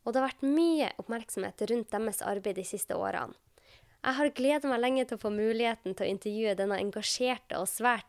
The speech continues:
dyktige legen, så da sier jeg bare: «Tusen takk for at du har tatt deg tid til å være med i podcasten vår,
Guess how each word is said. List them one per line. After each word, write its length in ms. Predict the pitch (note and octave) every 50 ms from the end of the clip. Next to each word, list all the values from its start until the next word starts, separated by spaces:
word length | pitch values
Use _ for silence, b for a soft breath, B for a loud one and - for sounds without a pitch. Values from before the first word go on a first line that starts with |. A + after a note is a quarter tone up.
| - -
dyktige 320 | - _ - F#3+ F#3 F#3
legen, 400 | F#3+ G3 G3+ G3 F#3+ F#3 - -
så 80 | - G3+
da 160 | F#3+ A3+ A3+
sier 240 | - - A3+ G3+ G3
jeg 120 | F3+ F#3
bare: 200 | F#3 F#3 F#3+ F#3 F#3 F#3+ - _ _ _ _ _ _ _ _ _ _ _ _ _ _ _ _ _ -
«Tusen 400 | - - E4+ F#4 G4 - C#4+ B3+
takk 240 | C4+ D4 C#4+ - -
for 160 | A3 A3 G#3+
at 160 | - - - - G3+
du 140 | G#3+ A3+
har 100 | A#3 -
tatt 160 | C4+ C4+ - A#3
deg 80 | - - C4+
tid 160 | C#4 C#4 -
til 140 | A3 G3 F#3
å 20 |
være 160 | - A#3 B3 C4+ C4
med 80 | A3 -
i 80 | A#3
podcasten 640 | - - - G4 G4 - - G4+ F#4+ - - B3 A3+
vår, 240 | G#3 G#3 G3+ G3+